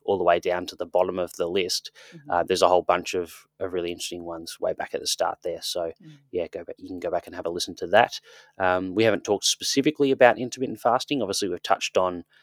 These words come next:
Speaker 1: um, I guess, how you strategically, you know, change your fueling around different training sessions. And I guess intermittent fasting is another way of doing that that's not necessarily,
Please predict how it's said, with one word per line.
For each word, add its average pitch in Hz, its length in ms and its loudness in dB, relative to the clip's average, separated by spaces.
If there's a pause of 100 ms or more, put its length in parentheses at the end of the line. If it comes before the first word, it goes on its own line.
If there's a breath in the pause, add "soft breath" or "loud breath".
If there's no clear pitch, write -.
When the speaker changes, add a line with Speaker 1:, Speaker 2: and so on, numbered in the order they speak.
(240 soft breath)
Speaker 1:
um, 87 380 -2
I 92 100 -6
guess, 90 220 -2
how 90 260 6
you 87 280 -2
strategically, 90 840 -4 (440)
you 104 80 -4
know, 78 80 -2
change 90 540 0
your 87 80 -8
fueling 92 440 -6
around 85 460 -4
different - 300 -12
training 90 380 2
sessions. 107 420 -4
And 87 100 -4
I 87 40 0
guess 85 220 -8
intermittent 85 380 -12
fasting 82 440 -4
is 85 100 -10
another 87 240 -2
way 85 180 2
of 82 140 -10
doing 90 260 -4
that 85 220 -4
that's - 180 -10
not 87 220 -4
necessarily, 87 960 -2